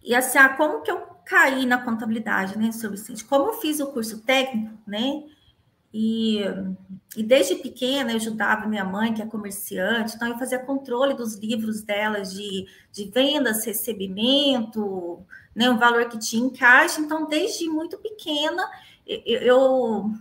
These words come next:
já fazia ali uma contabilidade de forma empírica e fui ganhando, né, a, amor por esse trabalho.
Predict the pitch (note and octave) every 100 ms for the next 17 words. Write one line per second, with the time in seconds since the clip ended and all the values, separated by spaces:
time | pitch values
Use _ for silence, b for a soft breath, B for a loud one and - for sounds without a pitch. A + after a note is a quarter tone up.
0 | - A3 C4+ C#4 F4 F#4 B3+ D4+ D#4 C4
1 | C4+ C4+ B3 A3+ G#3 F3+ F#3+ G#3+ A3+ A3
2 | A3 A3 G#3+ A3+ C4 C#4 C4 F4 - E4
3 | F#4 B4+ B4+ B4+ B4 A#4+ B4 A#4+ E4 E4+
4 | E4 C5 C#5 B B B - C4 D4 D4+
5 | B3 - C#4+ F4+ C#4 D4+ - D#4 E4+ -
6 | F4+ B4+ - G#3 F#3 F#3